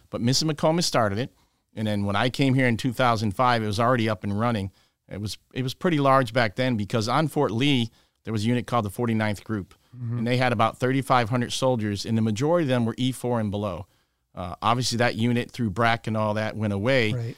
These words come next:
Speaker 1: And then as the Holiday Helper morphed to something different, we changed and adapted to what was here on the installation.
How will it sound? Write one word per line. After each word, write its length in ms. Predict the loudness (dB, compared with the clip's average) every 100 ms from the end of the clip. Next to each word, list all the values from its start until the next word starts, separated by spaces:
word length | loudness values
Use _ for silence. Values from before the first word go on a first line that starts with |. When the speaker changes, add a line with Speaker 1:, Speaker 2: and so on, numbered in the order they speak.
| _
Speaker 1:
And 120 | -2
then 220 | 0 -2 -4 _
as 260 | -2 0 0
the 80 | 2
Holiday 340 | 4 4 4
Helper 360 | 4 2 0 0
morphed 480 | 0 0 0 -6 -20 _ _ -10
to 120 | -4
something 380 | -2 -2 -2 0
different, 360 | 0 -2 -4
we 140 | -2 -2
changed 460 | -2 0 0 0 -2
and 80 |
adapted 520 | -4 -2 -2 -2 -8 -8
to 300 | -2 0 0
what 320 | -2 -4 -4
was 120 | -6
here 160 | -4 -4
on 80 |
the 100 | -4
installation. 640 | -4 -6 -6 -4 -4 -4